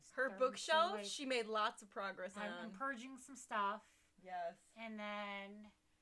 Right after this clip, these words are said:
Speaker 2: I feel like there's gonna be a lot of laying on the couch with my dog watching I D channel.
Speaker 1: Best day.
Speaker 2: Probably folding some clothes, but I will be sitting.
Speaker 1: Yeah, best kind of day.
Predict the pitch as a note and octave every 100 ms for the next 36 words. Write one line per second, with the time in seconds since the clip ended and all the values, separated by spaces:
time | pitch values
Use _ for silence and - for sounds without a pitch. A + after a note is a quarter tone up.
0 | _ - _ _ _ _ _ _ _ _
1 | _ A3+ A3+ - B3+ C4 - A3 A3+ G#3+
2 | G#3 F3+ F3 F#3 G3+ F#3 F3+ F#3 F#3 F#3
3 | F3 - F#3 F3 F#3 F3+ E3 E3+ F3 D#3+
4 | E3+ F3 E3+ D#3+ E3+ D#3 F3 E3 E3 E3
5 | _ _ _ A#3 A#3 - A3+ F#3 - -
6 | C4 D4+ D#4+ C#4+ C#4 C#4 - B3 - A3
7 | A3+ A3+ G#3+ F#3 F#3 F#3 G3+ - F#3 E3
8 | E3 F#3 F#3 C#3+ - _ A#3 A3+ - A3
9 | F#3 E3+ D#3